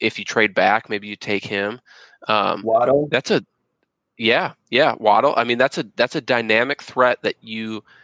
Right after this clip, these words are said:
Speaker 1: you've secured for your future. Uh, and who knows what the quarterback position will be in one year, two year, three year.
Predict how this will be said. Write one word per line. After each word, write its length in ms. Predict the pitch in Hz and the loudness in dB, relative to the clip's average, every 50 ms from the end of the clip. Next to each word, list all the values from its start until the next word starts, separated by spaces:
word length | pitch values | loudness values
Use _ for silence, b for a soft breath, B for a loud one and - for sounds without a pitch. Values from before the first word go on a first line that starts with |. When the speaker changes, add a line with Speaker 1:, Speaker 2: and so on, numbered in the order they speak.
| b b b b _ _ _ _ _ _ _ | b b b b _ _ _ _ _ _ _
Speaker 1:
you've 220 | - 110 110 - | -8 -6 -6 -6
secured 760 | - - 117 - - - - - 143 151 143 123 113 107 101 | -4 -4 -4 -4 -4 -8 -4 0 2 4 4 4 4 2 0
for 140 | - - 120 | 0 -2 0
your 160 | 107 107 107 | 0 0 -2
future. 640 | - - - 131 127 127 - - 110 101 101 98 b b b b b b _ _ _ _ _ _ - | -4 -2 -2 -2 -2 0 0 0 0 0 0 0 b b b b b b _ _ _ _ _ _ -2
Uh, 340 | - 101 98 98 95 95 - - - | 0 2 4 4 4 2 0 0 -2
and 460 | - 110 101 101 104 101 107 101 - - - | -2 0 0 0 0 -2 -4 -6 -12 -18 -16
who 240 | - - 123 123 | -10 -8 -8 -2
knows 420 | 120 120 123 131 135 131 123 - - - _ _ _ _ | 0 2 2 2 2 0 -2 -6 -10 -16 _ _ _ _
what 200 | 104 110 110 - | -2 -2 -2 0
the 60 | 117 | -4
quarterback 520 | - - 120 117 120 110 107 104 104 - | -2 0 2 2 2 2 2 0 0 -2
position 360 | - 110 107 107 - - 110 | -4 -4 -4 -4 -4 -4 -4
will 100 | 104 101 | -6 -4
be 240 | 98 107 110 110 110 | -2 0 2 2 2
in 240 | 107 101 104 78 - | 2 0 -2 -6 -4
one 220 | 107 104 104 107 | -2 0 0 0
year, 140 | 107 104 104 | 0 -2 -4
two 220 | - - - 117 110 | -4 -4 -6 -4 0
year, 200 | 104 101 101 107 | 0 0 0 -2
three 280 | - - 127 135 147 | -4 -4 -2 0 2
year. 300 | 131 113 107 107 107 107 | 2 2 4 2 2 -2